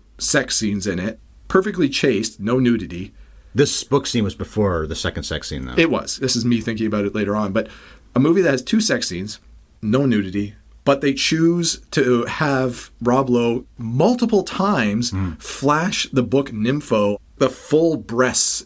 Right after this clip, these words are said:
Speaker 1: exposed on the cover of the book. That's where you choose to have nudity in your movie?
Speaker 2: Gibb does show a little bit of boob action in their sex scene.
Speaker 1: Oh, does she? It's very
Speaker 2: Afterwards.
Speaker 1: darkly lit.
Speaker 2: I didn't think she was going to, and then when they're doing the water thing where he won't give her any,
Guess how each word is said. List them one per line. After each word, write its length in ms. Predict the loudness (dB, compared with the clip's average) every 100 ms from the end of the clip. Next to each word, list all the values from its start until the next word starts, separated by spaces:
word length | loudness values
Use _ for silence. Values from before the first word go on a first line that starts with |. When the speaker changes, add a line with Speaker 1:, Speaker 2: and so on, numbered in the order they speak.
| _ -4
Speaker 1:
exposed 540 | -2 2 2 2 0
on 120 | -4 -4
the 60 |
cover 220 | -2 -2 0
of 60 |
the 60 | 0
book. 240 | 0 0 -2 -8
That's 420 | 0 0 0 -2
where 140 | 0 2
you 120 | 2
choose 340 | 2 2 2
to 60 | 0
have 160 | 0 2
nudity 380 | 2 2 2
in 60 | 2
your 100 | 2
movie? 200 | 2 4
Speaker 2:
Gibb 160 | 4 2
does 180 | -2
show 140 | 0 0
a 40 |
little 120 | 0
bit 100 | 0
of 80 | -2
boob 200 | 0 -2
action 340 | -2 -6 -6 -4
in 200 | -4 -4
their 140 | -4
sex 260 | -4 -6 -6
scene. 220 | -8 -8
Speaker 1:
Oh, 80 | -4
does 140 | -2 -2
she? 80 | 0
It's 80 |
very 220 | 2 2 2
Speaker 2:
Afterwards. 320 | 0 0 -2
Speaker 1:
darkly 200 | -2 -2
lit. 340 | -2 -4 -4 0
Speaker 2:
I 100 | 2
didn't 120 | 2
think 100 | 0
she 80 | -4
was 100 | 0
going 300 | 2 2 0
to, 200 | -2 -4
and 180 | -2 -2
then 380 | 0 0 -2 -2
when 100 | -2
they're 120 | -2
doing 200 | -2 0
the 60 | -2
water 320 | 0 0 0
thing 200 | -4 -6
where 100 | -6
he 60 | -6
won't 180 | -6
give 140 | -6 -4
her 60 |
any, 300 | -2 0 -2